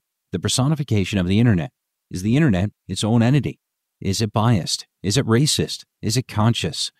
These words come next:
Or is it simply an artificial extension of humanity programmed and sometimes dictated to act a certain way?" Interesting question, B T.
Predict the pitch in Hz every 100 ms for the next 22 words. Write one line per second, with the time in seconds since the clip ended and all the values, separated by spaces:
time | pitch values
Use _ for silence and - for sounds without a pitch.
0 | _ _ 107 104 123 - 156 175 170 139
1 | 95 104 131 - 92 - 95 90 - 131
2 | - 92 82 101 101 104 131 131 110 -
3 | 127 117 92 80 98 101 101 - 107 98
4 | 92 - 151 151 95 82 85 104 104 120
5 | 110 - 101 87 90 110 95 _ _ _
6 | _ _ _ _ _ 175 247 262 226 226
7 | - 196 - - 208 - 123 87 87 82
8 | 98 92